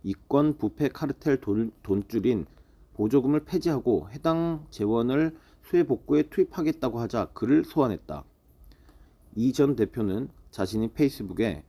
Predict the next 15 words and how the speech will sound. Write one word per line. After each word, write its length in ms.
"이권 400
카르텔은 680
정치와 480
관련한 640
용어이지만 680
수해 240
복구는 500
절박한 720
현안인데 520
이 220
두 140
가지를 320
엮으면 380
오류가 300
발생한다며 840